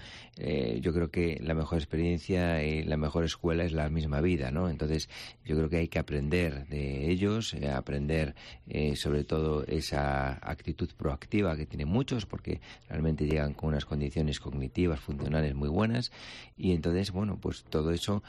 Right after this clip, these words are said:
lo tenemos aquí en Ourense, no nos tenemos que ir a ninguna otra provincia, ¿no? A, a, a poder determinar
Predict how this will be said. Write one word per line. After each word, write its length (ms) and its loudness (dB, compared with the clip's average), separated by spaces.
lo 120 0
tenemos 340 0
aquí 320 -2
en 60 2
Ourense, 500 2
no 160 0
nos 200 2
tenemos 280 2
que 140 -2
ir 80 4
a 40 4
ninguna 600 2
otra 220 0
provincia, 640 2
¿no? 240 2
A, 240 0
a, 640 0
a 60 0
poder 520 2
determinar 720 0